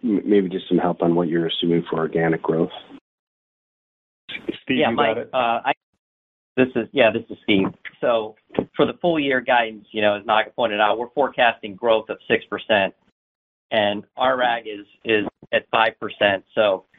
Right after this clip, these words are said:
Speaker 3: uh, that would imply organic growth of about one percent, because we would, we would say, based on current rates, we're bit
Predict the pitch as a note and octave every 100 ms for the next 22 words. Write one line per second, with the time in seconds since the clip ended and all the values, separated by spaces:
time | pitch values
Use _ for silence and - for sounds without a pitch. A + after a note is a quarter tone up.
0 | - _ _ G#2+ G#2+ A2+ B2+ B2 A2+ -
1 | A#2+ A#2 G#2+ G#2 A2+ G#2+ A2 G#2+ G2+ G#2
2 | G2+ G2 A2 A2 - G#2 - G2 F2+ G2+
3 | A2 G2+ A2 A2 G2+ _ C3+ A#2 - B2
4 | A2 A#2+ A2 A2 G#2 - G#2+ G2+ G#2 G2+
5 | G2 G#2 - -